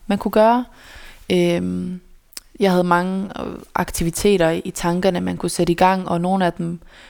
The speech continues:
blev jo lidt realiseret her inden sommerferien, hvor det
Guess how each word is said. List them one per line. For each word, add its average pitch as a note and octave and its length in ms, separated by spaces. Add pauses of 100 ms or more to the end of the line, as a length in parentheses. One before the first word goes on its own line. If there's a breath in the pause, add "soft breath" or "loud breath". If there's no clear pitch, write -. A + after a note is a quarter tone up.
(120)
blev F#3+ 180
jo E3+ 60
lidt F3 320 (180)
realiseret E3+ 520
her E3 180
inden E3+ 160
sommerferien, F3 680
hvor F#3 160
det E3 200